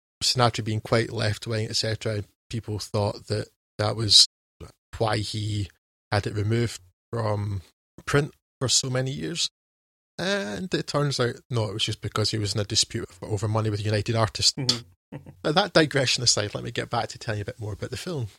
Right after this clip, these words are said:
Speaker 1: I'd have a few grumbles with it, but they're, they're really minor, and are magnified simply due to familiarity with the film, I think.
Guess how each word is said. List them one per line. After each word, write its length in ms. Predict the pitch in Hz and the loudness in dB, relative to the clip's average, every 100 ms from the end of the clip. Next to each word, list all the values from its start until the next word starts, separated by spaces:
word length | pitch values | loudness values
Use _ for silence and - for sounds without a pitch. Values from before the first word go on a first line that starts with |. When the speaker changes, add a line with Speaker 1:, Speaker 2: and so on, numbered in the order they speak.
| _ _ _ - | _ _ _ -6
Speaker 1:
I'd 280 | 185 185 - - | -2 -4 -2 -2
have 140 | 277 | -2
a 100 | - - | -4 0
few 160 | 233 220 | 2 2
grumbles 520 | - 151 165 151 - | 2 0 0 -2 0
with 200 | 131 - | -2 -2
it, 120 | - - _ _ | -6 -8 _ _
but 300 | 101 107 120 _ | -8 -4 -4 _
they're, 460 | 131 127 123 120 101 - _ _ - | 2 4 6 4 0 -14 _ _ -6
they're 120 | 135 | -2
really 260 | 175 214 165 | 0 0 2
minor, 400 | 120 127 90 - - | 2 2 -2 -6 -8
and 180 | 113 113 | -6 -2
are 120 | 113 | 0
magnified 680 | 117 120 131 143 - 107 107 | 2 2 2 -2 -2 -4 0
simply 400 | - 139 - 113 | 0 0 -4 -6
due 220 | - 117 | -2 -4
to 260 | - 117 113 | -2 -2 -2
familiarity 800 | - 123 110 107 117 131 - 117 | -2 0 2 4 6 4 2 -4
with 120 | - | -4
the 60 | |
film, 360 | 110 131 143 135 | -6 -4 -2 -2
I 60 | 104 | -2
think. 360 | 110 113 - | -6 -8 -10